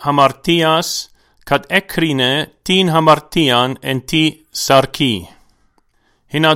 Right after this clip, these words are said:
το δικαίωμα του νόμου πληρωθεί εν ημίν, τις μη κατά σάρκα περιπατούσιν, αλλά κατά πνεύμα.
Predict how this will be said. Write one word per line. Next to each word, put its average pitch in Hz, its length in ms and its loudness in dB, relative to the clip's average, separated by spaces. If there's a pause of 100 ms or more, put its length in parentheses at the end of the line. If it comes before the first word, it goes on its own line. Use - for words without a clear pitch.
το 160 340 2
δικαίωμα 170 840 -2
του 143 380 -4
νόμου 151 540 2 (580)
πληρωθεί 143 1000 0
εν 135 180 -4
ημίν, 143 720 -2 (880)
τις 175 360 0
μη 185 200 0
κατά 165 540 2
σάρκα 190 720 2 (320)
περιπατούσιν, 160 1160 -2 (280)
αλλά 156 220 4
κατά 175 680 0
πνεύμα. 123 580 2